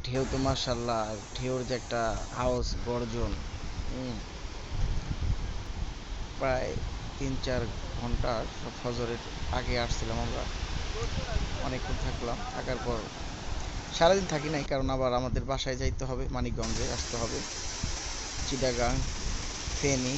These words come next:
কুমিল্লা হয়ে দাউদকান্দি, আবার সেই ঢাকা, ঢাকা থেকে ডাইরেক্ট মানিকগঞ্জ। এখানকার সামুদ্রিক যে কাঁকড়া, অক্টোপাস,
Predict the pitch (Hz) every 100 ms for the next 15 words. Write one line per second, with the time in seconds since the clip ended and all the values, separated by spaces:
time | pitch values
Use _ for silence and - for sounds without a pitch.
0 | - 135 135 123 120 131 123 123 127 131
1 | 123 123 113 139 127 127 143 - - -
2 | - - - - 127 127 127 - 127 131
3 | 127 - 135 147 139 - - - - -
4 | - - 131 131 120 120 123 - 123 110
5 | 120 120 104 113 120 123 - - - -
6 | - - - - - - - - - -
7 | - - - - - - - - - -
8 | - - - - - - - - - -
9 | - - - - 131 139 139 135 127 -
10 | - - - 131 127 117 123 107 - 113
11 | 101 76 - - - - - - - -
12 | - - - 117 - 117 110 - 127 -
13 | 117 110 110